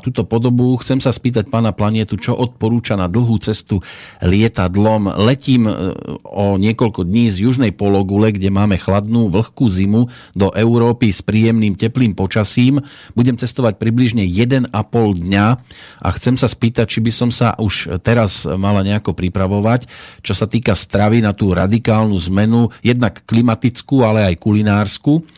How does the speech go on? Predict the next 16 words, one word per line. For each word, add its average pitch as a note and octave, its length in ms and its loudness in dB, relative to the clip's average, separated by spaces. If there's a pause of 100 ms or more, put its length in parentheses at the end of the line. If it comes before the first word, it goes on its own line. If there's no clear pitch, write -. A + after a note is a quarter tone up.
(240)
Budem A#2+ 240 2
doma A#2+ 160 2
asi A2+ 240 0
štyri C3 320 0
týždne, A2 640 0 (320)
tak G2 160 -2
by G#2+ 80 -2
som A2+ 160 -2
to A2 160 -2
chcela A#2 240 0
čo A2 160 -2
najlepšie G#2+ 480 0
využiť G#2 480 -2
na F#2 160 -2
doplnenie A#2 560 2
energie, A2+ 720 2